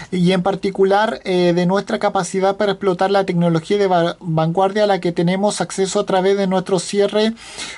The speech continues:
asociación con Divergent, eh, tres D. Eso es lo que dice, eh,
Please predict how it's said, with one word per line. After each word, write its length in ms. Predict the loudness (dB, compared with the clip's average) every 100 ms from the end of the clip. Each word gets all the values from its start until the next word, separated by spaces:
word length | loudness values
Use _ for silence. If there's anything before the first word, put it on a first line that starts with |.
| -6
asociación 580 | -2 0 0 0 -2 -2
con 240 | 0 0
Divergent, 680 | 0 2 2 0 0 0 0 -2
eh, 400 | 2 4 2 2
tres 240 | 0 0
D. 300 | 0 0 0 -2
Eso 200 | -2 0
es 60 |
lo 100 | 0
que 100 | 0
dice, 460 | -2 -2 -2 -2 -2 -10 -20 -16 -18 -4
eh, 340 | 2 4 2